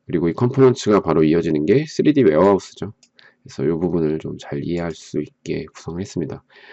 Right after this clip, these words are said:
그런데 이제 컴포넌트, 쓰리디 웨어하우스를 사용할 때 주의점이 분명히 있습니다. 그냥 무턱대고 컴포넌트를 가져다 넣으면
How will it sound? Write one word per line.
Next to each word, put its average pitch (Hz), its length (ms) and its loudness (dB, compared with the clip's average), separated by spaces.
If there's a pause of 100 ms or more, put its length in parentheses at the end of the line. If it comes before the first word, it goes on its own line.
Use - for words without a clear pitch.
(160)
그런데 131 220 6
이제 120 100 8
컴포넌트, 160 640 4
쓰리디 143 300 6
웨어하우스를 120 640 6
사용할 151 320 4
때 117 240 2
주의점이 113 520 2
분명히 87 340 0
있습니다. 73 440 -10 (640)
그냥 80 160 -6
무턱대고 90 440 2
컴포넌트를 107 560 0
가져다 80 340 0
넣으면 143 560 0